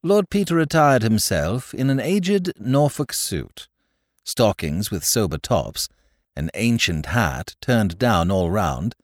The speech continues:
stout shoes, and carried a heavy ash plant. It was with great regret that he abandoned his favourite stick,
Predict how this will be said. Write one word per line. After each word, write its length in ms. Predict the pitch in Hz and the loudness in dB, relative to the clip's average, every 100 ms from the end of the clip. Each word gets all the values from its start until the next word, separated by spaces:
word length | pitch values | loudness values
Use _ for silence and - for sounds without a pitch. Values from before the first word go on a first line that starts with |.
| _ - | _ -12
stout 340 | - 120 98 | 0 2 2
shoes, 560 | - - 120 71 107 - _ _ _ _ - | 0 2 2 2 -4 -6 _ _ _ _ -4
and 140 | 143 | -2
carried 280 | 185 185 175 | 2 4 4
a 80 | 147 | 4
heavy 320 | 196 220 202 - | 4 2 0 -2
ash 280 | 113 95 - | -2 0 -2
plant. 500 | 90 71 58 - - _ _ _ _ _ _ _ - | -6 -8 -10 -18 -20 _ _ _ _ _ _ _ -6
It 160 | 143 156 | -2 2
was 220 | 185 156 | 2 4
with 200 | 165 - | 2 2
great 260 | 220 233 | 0 2
regret 340 | 135 113 107 - | 0 2 2 2
that 100 | 85 | -2
he 80 | 87 | -2
abandoned 480 | 85 120 113 107 | 2 4 4 2
his 180 | 90 85 | 0 -2
favourite 420 | - 110 73 71 | 0 0 0 -4
stick, 500 | - - 92 - - | -4 -2 -4 -6 -18